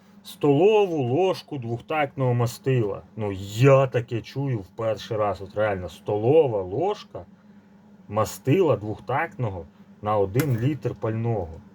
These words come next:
Ну, блін, було, було, там різне було, там, е, було, там шприцики були, там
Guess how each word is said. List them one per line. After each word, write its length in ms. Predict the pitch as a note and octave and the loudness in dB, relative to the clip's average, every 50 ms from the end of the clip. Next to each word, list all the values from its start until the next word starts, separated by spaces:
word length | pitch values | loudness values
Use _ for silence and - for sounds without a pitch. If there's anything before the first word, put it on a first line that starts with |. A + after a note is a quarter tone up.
| _ - - - - - - - - - - - | _ -20 -20 -20 -20 -20 -20 -20 -20 -20 -12 -6
Ну, 180 | A2 A#2 A#2 G#2+ | -2 -2 -2 -2
блін, 480 | F#2+ F#2 A2 A2+ A#2 B2 A#2+ G#2+ G2+ F#2 | 0 0 2 4 4 4 2 2 -2 -4
було, 400 | F#2 A2 A2+ A2+ A#2+ C#3 F3 E3+ | -4 -2 0 2 2 2 2 2
було, 380 | C#3+ C#3 C#3 C3+ B2+ A#2 G#2+ - - | 2 0 2 2 2 0 0 -2 -4
там 200 | G#2 G2 G2 G2+ | -4 -2 -2 -2
різне 360 | A2+ D3 D#3+ C#3+ C3+ C3+ B2 | -2 -2 -2 -2 -2 -2 -2
було, 320 | A2+ A#2 A#2 A#2 A2+ G#2+ | 0 -2 -2 -2 -2 -2
там, 260 | G2 - G2 F#2+ F2+ - - - _ - - - - - | -2 -2 -4 -6 -6 -10 -14 -18 _ -20 -20 -20 -16 -8
е, 140 | G2+ G2 G2 | -4 -4 -4
було, 540 | F#2+ G2 G2 G2 G2+ A2 B2 C#3 D3 C#3+ C3+ | -4 -4 -8 -6 -4 -2 0 2 2 2 2
там 260 | - C3+ B2 A#2 G#2 | 2 2 2 2 0
шприцики 720 | - - - B2 B2+ C3+ D#3+ D#3 C3 - - B2+ B2 - B2+ | -4 -6 -2 2 2 2 2 0 -2 -4 -4 -4 -2 -2 -2
були, 420 | B2 A#2+ A#2+ A#2+ A#2+ B2 A#2+ A#2+ | -2 0 0 0 2 2 2 0
там 300 | A#2 - A#2 G#2+ G#2+ G#2 | 0 0 -2 -2 -2 -4